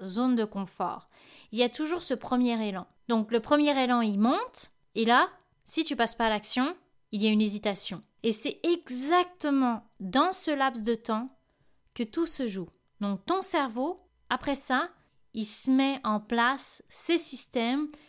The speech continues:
pour éviter que tu te mettes, entre guillemets, en danger. Lui, ce qu'il veut, c'est de protéger ton cerveau.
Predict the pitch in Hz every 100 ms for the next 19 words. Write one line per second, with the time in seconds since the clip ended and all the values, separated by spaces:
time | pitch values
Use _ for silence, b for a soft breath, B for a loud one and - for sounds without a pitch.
0 | B - 202 - 349 311 302 302 311 254
1 | - 214 240 233 233 - - 190 - 190
2 | - 202 226 247 196 180 175 214 202 165
3 | 170 - 208 349 - 311 330 330 254 -
4 | 254 233 214 202 190 175 - 175 160